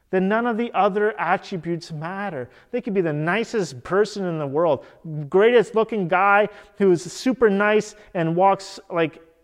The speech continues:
a million, uh, old ladies across the street and helps at the soup kitchen and, and donates time and money and, you know, all of those things. But if he does not share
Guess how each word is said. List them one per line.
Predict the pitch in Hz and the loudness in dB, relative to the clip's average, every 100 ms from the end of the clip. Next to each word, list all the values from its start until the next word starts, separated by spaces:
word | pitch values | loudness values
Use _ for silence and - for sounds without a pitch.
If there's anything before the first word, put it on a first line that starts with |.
| _ | _
a | 202 | -2
million, | 185 233 247 240 233 196 - - | 0 2 2 2 2 0 -6 -2
uh, | 196 185 | 4 4
old | 202 202 185 | 4 4 6
ladies | 196 196 165 | 4 4 -2
across | - 185 160 - | -2 0 0 -2
the | 147 | -10
street | - 185 185 185 | -8 -2 0 2
and | 156 139 | -2 0
helps | 202 202 | 0 0
at | 208 | -4
the | 147 | -6
soup | - 208 196 - | -6 -2 -4 -2
kitchen | 175 180 190 180 170 - - | -2 -2 -4 -6 -8 -16 -10
and, | 165 156 | -8 -6
and | 165 147 | -6 -4
donates | 143 220 208 185 185 | -2 0 2 0 -2
time | - 202 196 202 185 | -10 -4 -2 -2 -2
and | 151 160 | -4 -4
money | 185 185 185 | -2 -2 -2
and, | 160 185 | -4 -4
you | |
know, | 180 156 151 - - | -2 -2 -2 -10 -2
all | 208 226 233 | 4 6 6
of | 185 | 6
those | 180 160 - | 2 0 -4
things. | 151 123 117 - - - - _ _ _ _ _ _ _ _ _ _ _ _ | -8 -8 -12 -18 -20 -20 -20 _ _ _ _ _ _ _ _ _ _ _ _
But | 180 | 0
if | 175 170 | 0 -2
he | 220 240 | -6 -4
does | 247 196 | -2 -4
not | 190 196 208 208 - - _ | -2 -2 -2 -2 -8 -20 _
share | - - - - 202 202 196 196 | -18 -12 -6 0 2 2 0 -4